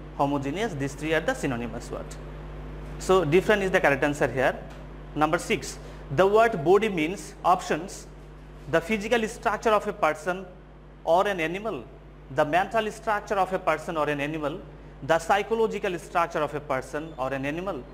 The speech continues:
the physical and mental structure of a person or an animal. Option number A, the physical structure of a person or an animal, is the correct answer.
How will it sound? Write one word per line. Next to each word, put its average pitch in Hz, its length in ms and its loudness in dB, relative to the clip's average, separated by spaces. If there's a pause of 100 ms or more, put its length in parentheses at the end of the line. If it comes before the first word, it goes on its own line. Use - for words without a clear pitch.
(280)
the 151 120 2
physical 233 480 -2
and 190 140 2
mental 160 360 2
structure 160 380 -2
of 135 120 -2
a 143 60 -6
person 120 400 -6 (300)
or 131 100 0
an 120 140 -4
animal. 110 340 -12 (720)
Option 196 240 0
number 196 240 4
A, 180 360 0 (280)
the 147 120 4
physical 208 440 -2
structure 202 300 0
of 180 120 0
a 165 60 0
person 147 380 -2
or 147 120 -2
an 135 140 -2
animal, 160 260 -4
is 160 80 -4
the 226 100 -2
correct 120 280 -2
answer. 107 280 -12